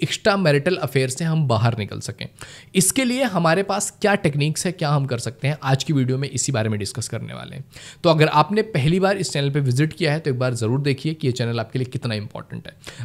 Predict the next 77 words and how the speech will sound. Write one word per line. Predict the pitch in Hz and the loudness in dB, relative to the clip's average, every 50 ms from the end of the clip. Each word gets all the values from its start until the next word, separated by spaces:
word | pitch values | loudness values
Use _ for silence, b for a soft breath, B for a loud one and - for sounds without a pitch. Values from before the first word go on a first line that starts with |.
| B - | B 4
अगर | 143 151 165 | 6 8 8
आपने | 180 185 214 214 | 8 6 4 0
मुझे | 208 190 202 | 2 2 2
Instagram | 196 160 - - 170 170 165 165 165 | 2 2 0 0 2 4 4 4 4
पे | 165 165 | 2 0
फॉलो | - 165 156 156 | 0 0 0 2
नहीं | 156 156 156 | 2 0 0
किया, | 151 - 165 156 160 - - | 0 0 -2 -4 -4 -4 -2
आईडी | 120 123 123 123 | 0 0 2 0
आपको | 117 - - 120 | 0 0 -2 -2
दिख | 113 117 - - | -2 -2 -2 -2
रही | 135 127 131 | -2 -2 -2
है, | 147 - - - - | -6 -10 -12 -10 -8
इस | - 131 - | -6 -2 0
आईडी | 131 131 143 160 185 | 2 2 4 2 2
पे | - 190 | 0 0
जाके | 147 127 123 123 - 165 | 0 0 0 0 -2 -4
आप | 156 151 - | -6 -4 -2
मुझे | 156 147 147 | -2 0 0
फॉलो | 135 - 113 120 127 | 2 2 2 2 2
कर | 127 139 | 0 -2
सकते | 131 - 131 - - | -4 -6 -6 -6 -4
हैं। | 151 165 165 | -4 -2 -2
यहाँ | 151 131 - 185 196 | -2 -2 -2 -2 -2
मैं | 208 202 170 | -2 0 0
डेली | 143 139 139 143 156 | 2 2 2 2 0
लाइव | 151 123 127 127 123 | 0 0 0 0 -2
आता | 113 - 110 | -2 -2 -4
हूँ, | 113 156 - B B B B B | -8 -8 -10 B B B B B
तो | 165 | 0
आप | 143 151 | 0 0
मेरे | 156 156 | 0 0
साथ | 156 185 180 | 0 -2 -2
कनेक्ट | 185 - 151 147 151 - - | -2 -2 0 0 -2 -2 -4
हो | 180 | -4
सकते | 160 170 160 - - | -4 -4 -6 -4 -4
हो | 226 | -2
और | 226 185 | -2 -2
आपके | 156 - 170 | -4 -4 -2
जो | 147 135 131 | 0 2 2
भी | 151 170 | 0 0
क्वेश्चंस | 165 165 139 - - 156 147 - | -2 -2 -4 -2 -4 -4 -4 -4
हैं | 180 | -4
हमारे | 185 170 160 | -4 -4 -4
साथ | 139 175 185 175 - | -4 -4 -6 -4 -2
शेयर | 147 113 101 | -2 -2 -2
कर | 107 - - | -4 -10 -12
सकते | - - - - - - | -12 -12 -14 -14 -14 -16
हो। | - - - | -14 -2 2
अगर | - 151 170 208 | 4 4 6 6
आपको | 233 233 233 - 277 - - | 4 4 0 -4 -8 -6 -6
personally | 147 - 170 165 190 226 226 | -4 -2 0 0 2 2 2
मेरे | 226 226 | 2 2
से | 214 - | 2 2
one | - 156 131 135 139 | 2 2 0 0 0
to | 175 | 0
one | 190 190 | 0 2
बात | 185 180 175 175 | 2 2 0 0
करनी | - 190 175 165 165 165 | -2 -4 -4 -2 -4 -6
है | 175 180 B B B B B - | -6 -8 B B B B B -2
तो | 185 | 0
ये | 180 170 | 2 2
नंबर | 160 156 165 185 196 | 2 2 2 0 0
दिख | 185 175 185 196 | 0 -2 -2 -2
रहा | 190 | -4
है, | 196 | -4
इस | 180 - | -4 -4
पे | 170 | -4
मैसेज | 139 120 120 123 - 175 - | -2 -2 0 0 0 -2 0
करके | - 185 170 143 - 180 | 0 -2 -2 -2 -4 -6
आप | 175 - - 135 127 | -4 -4 -4 -4 -4
अपना | 120 127 - 127 123 127 | -4 -4 -2 0 0 0
स्लॉट | 123 - - 120 117 123 123 | 0 2 2 4 4 4 4
बुक | 120 123 143 139 - | 4 4 4 4 4
कर | - 180 151 | 0 0 0
सकते | - 156 - - - | 0 -4 -6 -4 -4
हो। | 160 175 | -4 -6